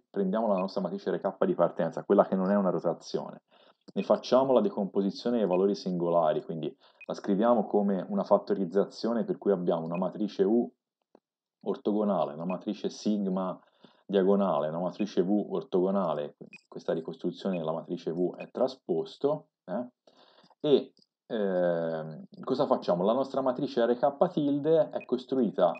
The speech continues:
utilizzando la matrice U e la matrice V trasposto della decomposizione ai valori singolari di R K, solo che al posto della matrice sigma ci viene messa una matrice diagonale che vedete ha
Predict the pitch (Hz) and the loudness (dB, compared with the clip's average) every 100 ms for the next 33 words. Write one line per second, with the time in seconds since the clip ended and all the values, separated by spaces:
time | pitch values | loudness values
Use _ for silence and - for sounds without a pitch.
0 | - 113 120 120 98 90 82 82 101 110 | -8 -6 0 0 0 -2 -2 -4 -2 -2
1 | 135 135 160 196 180 - 95 95 - - | -4 -2 6 6 6 2 2 2 0 -2
2 | 101 95 92 95 95 90 - 104 104 - | -2 0 0 -2 -4 -6 -2 -2 -2 -2
3 | 90 90 85 82 82 87 82 87 85 98 | 0 2 0 -2 -4 -8 -4 -4 -2 -4
4 | 92 85 85 82 - 85 82 92 101 80 | -2 -2 -4 -6 -8 -6 -2 0 0 -2
5 | 78 73 80 - - - - - _ - | -6 -8 -10 -6 -8 -8 -12 -12 _ -20
6 | - _ - 147 107 - 127 123 196 202 | -20 _ 0 4 4 6 2 8 8 8
7 | 147 117 113 110 131 123 104 - 90 78 | 6 4 4 0 -2 -2 -4 -2 -4 -2
8 | 90 131 127 127 147 143 92 - 95 101 | -4 -4 -4 -4 -2 -2 -4 -4 -4 -2
9 | 107 - 120 90 82 82 95 85 85 78 | -2 0 -2 0 -2 0 0 0 -4 -4
10 | 73 73 107 135 _ _ - _ - 101 | -6 -4 -4 -6 _ _ -20 _ -4 2
11 | 131 135 104 95 80 | 4 6 6 6 4